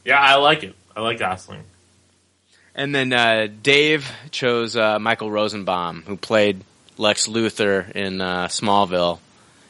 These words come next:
Speaker 2: He chose him as, uh, the Flash in this, in this, in this universe. I love Michael Rosenbaum. Don't get me wrong, I do.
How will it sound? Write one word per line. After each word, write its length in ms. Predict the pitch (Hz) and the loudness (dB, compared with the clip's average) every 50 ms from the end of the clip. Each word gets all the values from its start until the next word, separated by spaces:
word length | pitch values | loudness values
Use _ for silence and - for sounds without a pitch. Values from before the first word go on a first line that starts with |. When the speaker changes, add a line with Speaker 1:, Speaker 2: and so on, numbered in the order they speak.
| _ - | _ -12
Speaker 2:
He 120 | 104 92 _ - | -12 -12 _ -6
chose 280 | - - 104 98 95 - | -2 0 0 0 0 -2
him 220 | 104 101 98 95 | -2 -2 0 0
as, 240 | 90 90 92 87 90 | 0 -2 -2 -2 0
uh, 180 | 95 90 90 87 | 0 0 0 0
the 80 | 87 | -2
Flash 640 | 90 - - 98 92 92 90 87 - - - - - - - - - - - - _ _ - - - - | -4 -4 0 2 2 4 2 2 0 -4 -8 -8 -10 -16 -20 -20 -20 -20 -20 -20 _ _ -20 -20 -20 -10
in 220 | - - 95 92 90 | -6 -4 -2 0 0
this, 300 | 90 90 87 - - - | 0 0 0 -2 -4 -4
in 200 | - 76 90 90 | -4 -6 -4 -4
this, 240 | 90 87 - - - | -4 -4 -6 -4 -4
in 340 | 92 90 90 - - 98 95 | -4 -2 -2 -2 -2 -2 -2
this 200 | 95 92 - - | 0 0 0 0
universe. 440 | 92 90 85 82 90 90 85 - - | -2 -4 -4 -4 -4 -4 -4 -2 0
I 120 | - 175 | 2 4
love 220 | 160 131 120 113 104 | 4 6 4 4 4
Michael 280 | 104 95 90 - 92 | 2 0 0 0 0
Rosenbaum. 560 | 90 87 87 87 87 90 87 85 87 85 87 85 | 0 0 0 0 -2 -4 -2 -2 0 0 0 0
Don't 160 | 90 90 87 | -2 -2 0
get 120 | 85 85 - | -2 -2 -2
me 120 | 85 87 | -2 -4
wrong, 360 | 85 85 85 85 85 82 85 - | -2 -2 0 0 -2 -2 -4 -4
I 140 | 87 87 87 | -4 -4 -2
do. 320 | 82 92 90 87 87 87 | 0 0 0 2 0 -2